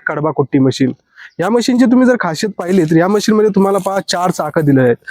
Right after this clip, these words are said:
या चाकामुळे काय होतं तर तुम्ही ही मशीन कुठेही घेऊन जाऊ शकता. त्याचबरोबर या मशीनला तुम्ही खाली पाहिलं तर साडेसहा एचपीचं पेट्रोल इंजिन लावलेलं आहे आपण,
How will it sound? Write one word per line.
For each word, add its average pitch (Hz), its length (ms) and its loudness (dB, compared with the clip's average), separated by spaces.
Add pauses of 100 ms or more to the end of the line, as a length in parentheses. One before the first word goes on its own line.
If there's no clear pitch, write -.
(340)
या 180 60 -2
चाकामुळे 226 520 -2
काय 240 140 -4
होतं 180 320 0
तर 208 60 2
तुम्ही 208 260 2
ही 208 120 4
मशीन 214 340 2
कुठेही 202 340 0
घेऊन 165 260 2
जाऊ 156 140 2
शकता. 127 320 -6 (600)
त्याचबरोबर 233 560 0 (300)
या 190 100 -6
मशीनला 254 360 2
तुम्ही 262 260 0
खाली 196 200 0
पाहिलं 208 280 0
तर 220 160 -2
साडेसहा 190 440 -2
एचपीचं 208 360 -2
पेट्रोल 190 420 -2
इंजिन 185 340 4
लावलेलं 151 360 4
आहे 143 60 2
आपण, 156 260 -2